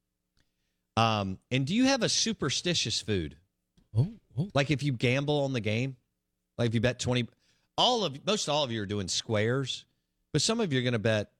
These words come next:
Speaker 1: twenty-five hundred, some of you are gonna bet twenty-five dollars. Um, and some of you are gonna bet the prop bets a couple of different ways. You know, you may bet twenty-five here, twenty-five there, twenty-five, whatever,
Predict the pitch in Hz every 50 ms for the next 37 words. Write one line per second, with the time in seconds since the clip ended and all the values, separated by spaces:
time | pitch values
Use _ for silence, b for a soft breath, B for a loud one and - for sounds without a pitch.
0 | _ _ - - 139 139 143 135 - 143 143 135 123 147 143 151 147 - - 151
1 | 143 147 135 131 131 131 127 117 107 117 120 117 101 113 113 110 - - - 117
2 | 110 - 113 101 95 85 101 98 92 78 73 - - - - - _ _ _ _
3 | _ _ _ _ _ _ _ _ _ - 107 107 107 104 101 95 95 - - -
4 | 127 - 233 254 262 240 180 160 139 120 113 156 135 127 123 - - 117 - -
5 | - 123 120 120 - - 101 110 107 107 104 - - - - 101 - 131 117 -
6 | 117 101 107 101 - 107 - - 110 120 120 110 95 87 - 110 101 98 107 110
7 | 101 101 101 101 92 104 98 - - - 117 110 101 - 107 95 90 85 101 101
8 | 95 - - 110 101 92 - 101 95 92 82 98 95 92 90 - - 101 95 90
9 | - 95 90 85 82 92 92 92 95 90 80 76